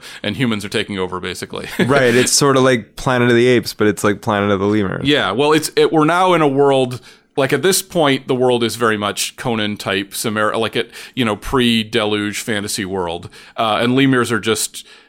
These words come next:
Speaker 1: like, my joke is that lemurs have no atten-, again, this is, this is a comedic version of this.
Speaker 2: Right.
Speaker 1: So the lemurs have no attention span. They just hang out in the jungle all day playing with pieces of string.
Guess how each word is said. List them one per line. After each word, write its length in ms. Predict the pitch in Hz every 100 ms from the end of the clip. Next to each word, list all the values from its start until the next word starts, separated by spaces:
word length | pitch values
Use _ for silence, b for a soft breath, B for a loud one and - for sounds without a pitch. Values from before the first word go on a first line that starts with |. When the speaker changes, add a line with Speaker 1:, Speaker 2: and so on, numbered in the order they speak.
| B
Speaker 1:
like, 260 | 139 135 -
my 180 | 143 131
joke 300 | 131 131 127
is 80 | 107
that 120 | 110
lemurs 260 | 120 113
have 140 | 113 98
no 100 | 104
atten-, 160 | 98 -
again, 220 | 180 175
this 120 | 143
is, 180 | 175 147
this 200 | 165 143
is 100 | 131
a 60 | 120
comedic 480 | - 113 107 117 135
version 320 | 131 139 147
of 80 | 135
this. 360 | 151 180 - -
Speaker 2:
Right. 200 | 107 104
Speaker 1:
So 140 | -
the 80 | 165
lemurs 300 | 175 185 151
have 120 | 151
no 140 | 135 127
attention 400 | - 113 131 123
span. 360 | - 127 131
They 80 | 123
just 180 | 117 -
hang 180 | 131 117
out 80 |
in 60 | 113
the 80 | 113
jungle 320 | 110 110 120
all 100 | 120
day 200 | 117 120
playing 240 | 123 110 110
with 100 | 107
pieces 240 | 113 -
of 80 | -
string. 640 | - - 131 127 131 139